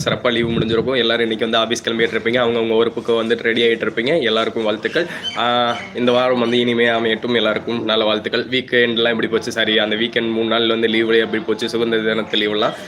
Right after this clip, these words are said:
அப்படிங்கறத வந்து கீழே வந்து கமெண்ட் பண்ணிருங்க. இன்னைக்கு கோல்டு ட்ராப் ப்ரைஸ்ல வந்துட்டு பெரிய சேஞ்சஸ்லாம் கிடையாதுங்க. ஒரு இருபத்தஞ்சு ரூபா,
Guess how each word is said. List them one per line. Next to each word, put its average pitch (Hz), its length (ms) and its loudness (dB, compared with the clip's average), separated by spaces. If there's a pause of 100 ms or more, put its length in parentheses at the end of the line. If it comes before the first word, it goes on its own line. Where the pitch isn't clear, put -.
(140)
அப்படிங்கறத 117 380 0
வந்து 113 200 -2
கீழே 123 180 0
வந்து 113 240 -2
கமெண்ட் 113 200 -2
பண்ணிருங்க. 113 400 -2
இன்னைக்கு 160 320 0
கோல்டு 131 300 2
ட்ராப் - 20 0
ப்ரைஸ்ல 120 340 -4
வந்துட்டு 117 320 -2
பெரிய 131 220 0
சேஞ்சஸ்லாம் 120 560 -2
கிடையாதுங்க. 117 440 2
ஒரு 117 140 2
இருபத்தஞ்சு 131 500 2
ரூபா, 135 280 0